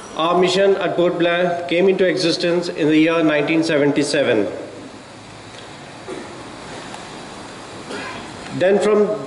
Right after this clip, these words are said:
then onwards, our mission strived forward, having hurdles in between,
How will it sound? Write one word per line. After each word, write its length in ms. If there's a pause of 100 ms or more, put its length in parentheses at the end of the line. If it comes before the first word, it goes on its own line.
(220)
then 180
onwards, 840 (680)
our 140
mission 480
strived 560 (480)
forward, 560 (3250)
having 340
hurdles 440
in 120
between, 560